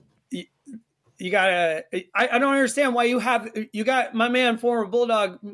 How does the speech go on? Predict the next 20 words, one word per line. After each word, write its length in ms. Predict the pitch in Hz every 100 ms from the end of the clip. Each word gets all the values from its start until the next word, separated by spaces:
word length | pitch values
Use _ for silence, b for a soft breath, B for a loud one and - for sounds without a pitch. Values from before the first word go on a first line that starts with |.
| -
uh, 120 | 208 214
Rodrigo 460 | 214 208 247 220
Blankenship 600 | 180 226 254 226 - 190 190
out 180 | 190 185
here, 340 | 190 185 196 B B B -
uh, 300 | 196 185 180 180
who 140 | 214
gets 200 | 214 214 -
cut 260 | 220 240 - _ _ -
by 160 | 208
the 100 | 202
Colts 420 | - 247 220 185
for 120 | - 185
some 240 | 214 190
reason. 400 | 175 160 175 185 B B
He's 240 | 269 226
available. 600 | 175 175 170 165 190 214 _
Go 140 | 277 285
get 180 | 311
him. 400 | 285 381 285 175